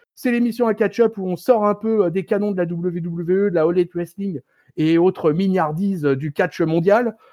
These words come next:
On s'intéresse, euh, plutôt au catch un peu indie, on s'intéresse un peu au parcours de différents, euh, catcheurs, youtubeurs, euh, et tout personnage qui,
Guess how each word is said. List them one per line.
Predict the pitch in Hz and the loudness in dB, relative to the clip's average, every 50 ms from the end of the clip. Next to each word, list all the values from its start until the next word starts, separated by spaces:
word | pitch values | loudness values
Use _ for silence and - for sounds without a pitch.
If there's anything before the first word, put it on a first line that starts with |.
| _ _ - | _ _ -6
On | 160 | -4
s'intéresse, | 156 - 185 175 - 185 175 180 185 156 160 | -2 0 0 0 2 2 4 2 2 4 4
euh, | 156 147 | 2 2
plutôt | 139 - - - 160 - 196 190 190 | 2 0 -6 -12 -2 0 2 2 4
au | 170 151 | 2 0
catch | 147 - 185 170 - - | 2 2 0 0 2 0
un | 165 | -2
peu | 156 - 175 | -2 0 0
indie, | 170 170 185 190 175 214 226 233 233 233 226 226 208 | 0 0 0 0 0 2 2 2 2 4 2 2 2
on | 175 | 0
s'intéresse | 156 - 185 170 - 180 165 170 170 - | -2 -2 -4 -2 0 2 2 2 0 0
un | 170 151 | -4 -4
peu | - 180 | 0 0
au | 170 156 | 0 2
parcours | 147 - 175 - - - 190 190 196 185 151 - _ _ _ _ | 2 0 -2 -2 -2 -4 -2 -2 -2 -2 -6 -10 _ _ _ _
de | 143 156 | -4 -4
différents, | 165 147 175 180 - - 175 131 165 175 175 175 170 151 | -4 -4 -6 -6 -4 -4 -2 0 2 2 2 2 2 2
euh, | 143 139 | 0 0
catcheurs, | 139 - 180 175 170 - - 190 180 175 175 | 0 0 0 0 0 0 0 2 2 2 2
youtubeurs, | 170 170 175 185 - - 175 160 147 151 180 190 185 180 180 180 175 170 170 160 147 | 2 0 -2 -4 -6 -6 -6 -4 0 2 4 4 6 6 4 4 4 2 2 2 0
euh, | 151 147 135 - _ _ _ | 0 0 -2 -4 _ _ _
et | 147 151 147 | -4 -4 -4
tout | - - 226 196 | -4 -6 -8 -8
personnage | - - 226 202 - - 208 190 202 202 190 - - | -4 -4 -4 -4 -2 -2 -2 -2 0 -2 -4 -4 -8
qui, | _ - 165 151 147 143 135 | _ -14 -12 -10 -10 -10 -12